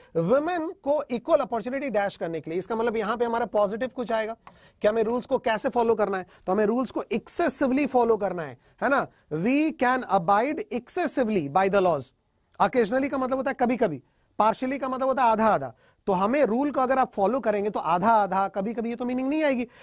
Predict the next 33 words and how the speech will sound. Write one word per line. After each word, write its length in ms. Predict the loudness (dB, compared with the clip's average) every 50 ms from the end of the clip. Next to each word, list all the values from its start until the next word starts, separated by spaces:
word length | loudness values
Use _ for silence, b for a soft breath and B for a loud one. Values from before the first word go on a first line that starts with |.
| B -4
आंसर 220 | -2 0 0 0
आपका 160 | 0 0 -2 -2
क्या 160 | 0 0 0
आएगा? 140 | 2 2 0
Excessively, 540 | 0 -2 -4 -6 -4 -4 -4 -4 -6 -8 -10 b b b b b b b b b 0
है 80 | 0
ना? 160 | 2 0 -2 -4
So, 220 | _ _ -6 -2
"We 180 | -2 0 0 0
can 180 | 0 0 0
abide 400 | 0 0 2 2 2 2 2 0
them 220 | -2 -2 -2 -2 0 0
by 160 | 0 0 2
the 160 | 0 0 0
laws।" 280 | 0 0 -2 -2 -4 -4
नहीं, 160 | -2 -2 -2
नहीं, 100 | -2 -2
नहीं, 100 | -4 -6
"We 160 | -6 -6 -4
can 140 | -4 -2 0
abide 380 | -2 0 2 2 2 2 0 -2 -4
excessively 520 | -6 -4 -6 -6 -4 -4 -6 -6 -4 -2 -2
by 180 | 0 0 0
the 100 | 0 0 -2
laws।" 160 | -2 -4 -8 -10 b b b b b b
Abide 320 | -2 0 2 2 0 0 -2
them 180 | -2 -2 0
by 160 | 0 0 0 0
the 100 | 0 0
laws 180 | 0 0 -2
मतलब 240 | -2 -4 -4 -6 -6 _ _ _ _ _ _ _ _ _ _ _ _ _ _ _ _ _ _
कुछ 180 | -2 -2 -2 0
नहीं, 160 | -2 -2 -4